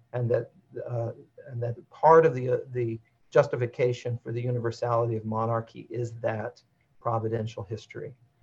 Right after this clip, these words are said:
Um, the other arguments in the, in both book four of the Convivio as well as the Mon-,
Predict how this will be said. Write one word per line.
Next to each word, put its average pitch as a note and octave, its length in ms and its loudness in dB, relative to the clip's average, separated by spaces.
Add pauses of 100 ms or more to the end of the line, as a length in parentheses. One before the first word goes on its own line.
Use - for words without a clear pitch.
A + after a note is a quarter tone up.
(340)
Um, A#2 320 -4 (560)
the D3 80 8
other D#3 180 10
arguments C#3+ 540 6
in B2 200 -2
the, A2+ 300 -4 (100)
in B2 220 -4
both E3+ 380 4 (200)
book B2+ 200 -10
four C#3 140 2
of B2+ 40 4
the A#2+ 60 0
Convivio A#2+ 400 -2
as A2 80 -6
well C3 160 6
as B2+ 100 0
the B2 100 -6
Mon-, A#2+ 260 -4